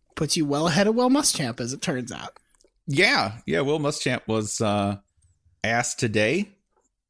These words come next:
Speaker 2: about if he had addressed and discussed the election. Because as molder of men, you figure football coaches would know about these things, encourage people to be good members of the community and engaged on a civic level, right?
Speaker 1: Let's, let's do a quick, let's do a quick, uh, role play of this. I'll be, uh,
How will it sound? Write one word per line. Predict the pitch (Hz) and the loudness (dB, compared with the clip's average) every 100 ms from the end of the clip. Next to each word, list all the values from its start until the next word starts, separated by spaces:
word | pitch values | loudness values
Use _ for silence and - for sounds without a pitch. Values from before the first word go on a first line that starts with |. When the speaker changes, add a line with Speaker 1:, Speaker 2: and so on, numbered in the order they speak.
| - | -6
Speaker 2:
about | 98 95 95 98 - - _ _ _ | -2 2 0 -2 -10 -18 _ _ _
if | - - | -8 -2
he | 104 | 0
had | 98 95 - | 0 -2 -6
addressed | 95 92 92 95 - - - | -6 -2 -2 -2 -6 -10 -6
and | 92 | -4
discussed | 90 - 104 87 - - - - | -4 -6 -4 -4 -6 -12 -20 -14
the | 107 90 85 - | -6 -6 -6 -6
election. | 95 117 - - - - _ _ _ _ _ _ _ | -2 -2 -2 -6 -6 -12 _ _ _ _ _ _ _
Because | - 254 254 | -2 0 2
as | 208 | 0
molder | 180 175 160 127 110 | 2 0 0 0 0
of | 101 | 0
men, | 92 87 92 160 143 - _ _ - | -2 -2 -2 -4 -6 -14 _ _ -6
you | 131 | -4
figure | - 127 104 | -2 -2 0
football | 104 123 - 90 | -2 -4 -2 -2
coaches | 90 98 98 101 95 - | -2 -4 -4 -4 -6 -4
would | 90 92 95 - _ _ _ - | -2 -2 -2 -12 _ _ _ -2
know | 214 214 | 0 0
about | 127 90 - | -2 -4 -4
these | 92 - | -6 -6
things, | 101 82 - | -8 -6 -8
encourage | 120 185 - - | -6 -4 -4 -4
people | 165 151 | -4 -4
to | 151 | -4
be | 135 135 | -2 -2
good | 120 190 143 | 0 0 0
members | 165 147 131 | -2 -2 -4
of | 117 | -6
the | |
community | 110 156 294 370 202 92 | -6 -2 -2 -2 -2 -2
and | 92 | -2
engaged | 117 175 190 170 - | -2 -2 -2 -2 -4
on | 131 | -4
a | 104 | -4
civic | - 285 123 101 | -2 -2 -4 -4
level, | 82 71 76 | -6 -6 0
right? | 175 277 | 0 4
Speaker 1:
Let's, | 254 269 - | 4 4 0
let's | 220 285 - | 2 2 4
do | 277 | 4
a | 240 | 4
quick, | - 214 175 | 2 0 0
let's | 196 - | 0 2
do | 254 | 2
a | 214 | 2
quick, | - 202 - | 0 -2 -2
uh, | 156 139 | -2 0
role | 139 135 | 0 -2
play | - 123 | -4 -6
of | 113 | -6
this. | 117 104 - | -6 -2 -2
I'll | 165 190 | 4 2
be, | 190 202 175 156 | 4 2 0 0
uh, | 160 151 | 0 0